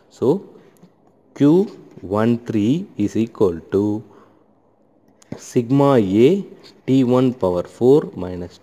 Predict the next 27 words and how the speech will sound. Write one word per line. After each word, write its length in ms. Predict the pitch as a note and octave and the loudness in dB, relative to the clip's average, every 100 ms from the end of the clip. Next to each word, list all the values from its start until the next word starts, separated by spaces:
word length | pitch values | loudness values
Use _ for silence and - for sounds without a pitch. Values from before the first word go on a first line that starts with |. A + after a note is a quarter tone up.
| - | -6
T 180 | A#2 | -6
three 360 | A2+ - C3+ D3+ | -6 -4 -2 -2
power 360 | D3 F#2 E2+ E2+ | -4 -6 -6 -8
four 520 | - - G2 A2 A2 - - _ _ _ - E2 | -12 -8 -4 -4 -4 -12 -20 _ _ _ -16 -4
divided 540 | G2 G#2 A2 G2 E2+ | -2 0 0 -2 -4
by 320 | F#2+ F#2+ G2+ - | -4 -2 -4 -6
this 340 | F#2+ G#2+ - | -4 -4 -4
value 300 | - F2+ G2 | -6 -4 -2
has 180 | F#2+ F#2 | -4 -6
to 220 | - A2 | -10 -8
come 280 | A#2 - G2 | -8 -8 -8
here, 440 | F#2 F#2+ F2 F#2 F#2+ | -8 -8 -6 -6 -8
one 300 | A#2+ G2 A2 | -8 -6 -4
divided 280 | G#2 G2 G2+ | -2 0 0
by 100 | G2 | 0
epsilon 500 | F#2 - - G2 F#2+ | -4 -8 -8 -6 -4
one 220 | G#2 C#3+ | -4 -6
plus 320 | D3 F#2+ F2 - | -6 -8 -8 -10
one 260 | F2+ F#2+ | -10 -6
divided 280 | G2 F#2+ F#2 | -4 -4 -6
by 100 | F#2 | -8
epsilon 480 | F2+ - F#2+ F#2 F2+ | -10 -12 -14 -14 -14
three 320 | - C3+ G3 - - - - | -6 -4 -6 -10 -20 -20 -12
minus 520 | F#2 F#2 A2 F3+ - - | -8 -4 -4 -4 -6 -12
one. 280 | G2+ G#2+ E2 - - _ _ _ | -4 -4 -4 -14 -20 _ _ _
So 200 | - E2+ | -16 -16
similarly 880 | - B2+ D3+ D#3 A2 F#2+ A2+ F#3+ | -8 -2 2 4 2 2 0 -2